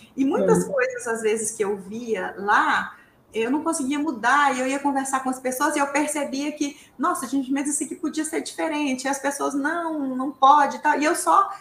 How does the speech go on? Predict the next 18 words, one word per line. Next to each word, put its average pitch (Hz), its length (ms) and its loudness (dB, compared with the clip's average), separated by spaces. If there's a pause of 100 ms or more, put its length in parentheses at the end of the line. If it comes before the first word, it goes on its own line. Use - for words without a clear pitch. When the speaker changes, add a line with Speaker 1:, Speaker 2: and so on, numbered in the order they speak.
(140)
Speaker 1:
eu - 80 -4
não 330 80 -2
podia 415 240 2
fazer 359 200 0
nada, 185 320 2
porque 226 240 -6
a 220 40 2
minha, 226 220 -2
minha 220 120 -4
atividade 226 440 -4
estava 240 220 -4
restrita 202 640 -6
a 214 80 -2
finanças, 165 640 -10
né? 208 220 -4 (580)
Speaker 2:
Sim. 151 240 -4
Speaker 1:
E 277 140 2
aí, 330 120 0